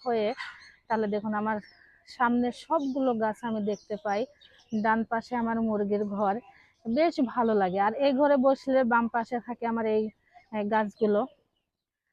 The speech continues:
তো এই হলো কাহিনী। অবশেষে সে কোথাও হাঁটলো না, আর এখন হাঁটার কোনো প্রয়োজনই হয় না। শারীরিক ব্যায়াম তো হয়, তার সাথে সাথে অনেক উপকার হয় এই যে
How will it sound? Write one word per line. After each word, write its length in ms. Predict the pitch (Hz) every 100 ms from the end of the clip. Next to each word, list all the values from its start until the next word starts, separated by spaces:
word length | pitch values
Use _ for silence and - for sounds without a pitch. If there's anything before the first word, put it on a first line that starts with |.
| _ -
তো 60 |
এই 180 | 247 302
হলো 240 | 294 285
কাহিনী। 540 | 277 254 240 262 226 285 -
অবশেষে 580 | 240 220 269 294 269 262
সে 180 | - 247
কোথাও 420 | - 233 226 240
হাঁটলো 460 | 240 247 214 226 226
না, 240 | 214 220 - -
আর 180 | 214 208
এখন 440 | 233 233 - 254 285 - - -
হাঁটার 460 | - 269 269 269 262
কোনো 260 | 269 269
প্রয়োজনই 600 | 262 262 262 262 262 262 294
হয় 240 | 277 254
না। 180 | 233 302 _ 165 170 -
শারীরিক 580 | - 277 269 277 285 233
ব্যায়াম 320 | 247 254 277
তো 160 | 277 285
হয়, 380 | 226 240 226 302 -
তার 200 | 220 220 233
সাথে 340 | - 233 247
সাথে 420 | - 262 208 233 719 - - -
অনেক 340 | 226 240 294 294
উপকার 480 | 277 285 262 254
হয় 240 | 240 254 240
এই 160 | 247
যে 160 | 247 330